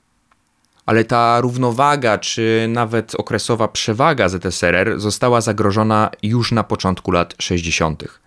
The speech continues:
W rywalizacji mocarstw pojawił się nowy wynalazek, mikrochip. W Dolinie Krzemowej powstawały coraz to nowe generacje krzemowych układów.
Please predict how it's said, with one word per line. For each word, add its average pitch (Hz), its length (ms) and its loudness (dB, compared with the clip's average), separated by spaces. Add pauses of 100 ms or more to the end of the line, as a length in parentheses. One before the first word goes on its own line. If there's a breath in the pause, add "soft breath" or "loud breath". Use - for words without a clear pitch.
(600 loud breath)
W - 20 -4
rywalizacji 113 640 0
mocarstw 120 580 0
pojawił 117 320 2
się 117 220 0
nowy 110 440 2
wynalazek, 101 720 0 (260)
mikrochip. 107 640 0 (760 soft breath)
W 110 80 -6
Dolinie 160 320 4
Krzemowej 110 580 2
powstawały 113 600 2
coraz 127 320 0
to 113 280 4
nowe 123 380 2
generacje 107 840 0
krzemowych 95 500 0
układów. 87 540 -2